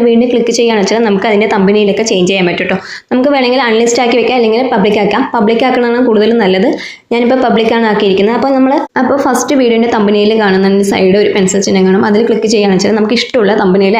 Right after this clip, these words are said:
ആഡ് ചെയ്ത് കൊടുക്കാൻ പറ്റും കേട്ടോ. അപ്പോൾ ഞാൻ ടോട്ടലായിട്ട് YouTube ടിപ്സ് വീഡിയോസ് എന്ന് തംബ്നെയിൽ കൊടുക്കുന്നുണ്ട്. അപ്പോൾ ഞാൻ ഈ തംബ്നെയിൽ ഗാലറിയിൽ സേവ് ചെയ്ത് വെച്ചായിരുന്നു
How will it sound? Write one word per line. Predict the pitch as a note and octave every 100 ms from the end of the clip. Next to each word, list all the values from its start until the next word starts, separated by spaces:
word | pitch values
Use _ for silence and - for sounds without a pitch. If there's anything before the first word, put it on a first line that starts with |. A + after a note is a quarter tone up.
| F#3+
ആഡ് | F#3+
ചെയ്ത് | G3 G3
കൊടുക്കാൻ | F#3 F#3+
പറ്റും | F3+ F#3+
കേട്ടോ. | F#3 F#3 - - -
അപ്പോൾ | C4+ B3
ഞാൻ | B3+
ടോട്ടലായിട്ട് | A3+ A3 A3+ B3 G3 B3 G#3+
YouTube | G#3+ A3+ A#3 B3+
ടിപ്സ് | A#3 - A#3
വീഡിയോസ് | G3+ G#3 G#3 G#3+
എന്ന് | - C4+ - - -
തംബ്നെയിൽ | G#3+ G#3 G#3 G#3+
കൊടുക്കുന്നുണ്ട്. | G3 G3 G3 F#3 F4+ - - B3
അപ്പോൾ | B3 C4+
ഞാൻ | B3 B3+
ഈ | C4+
തംബ്നെയിൽ | C4+ A3+ A3 G#3 C#4 B3+
ഗാലറിയിൽ | G#3 G#3 G#3+ B3 B3+
സേവ് | G3+ G3+
ചെയ്ത് | G#3 G#3
വെച്ചായിരുന്നു | G3+ G#3 F#3+